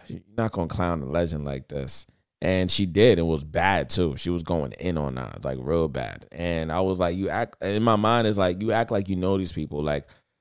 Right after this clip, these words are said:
I feel like you should only be talking with so much passion, even if that, damn,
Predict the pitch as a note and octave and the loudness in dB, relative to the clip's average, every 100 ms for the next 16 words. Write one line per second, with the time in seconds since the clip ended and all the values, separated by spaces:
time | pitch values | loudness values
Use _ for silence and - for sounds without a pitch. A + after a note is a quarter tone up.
0 | - G2+ - A#2 A2 A#2 G#2 F#2+ A2 A2+ | 0 2 8 8 8 6 4 4 4 4
1 | A2 G#2+ G#2 G#2 G2 - G2+ G2 - G2 | 2 4 4 4 2 2 2 0 0 2
2 | A2 A#2+ A#2+ - C#3 D3 D#3+ D3+ D3 D#3 | 2 0 -2 0 2 4 4 6 6 6
3 | - D#3+ C#3+ - C#3+ F3 E2+ | 6 6 6 0 -4 -2 -4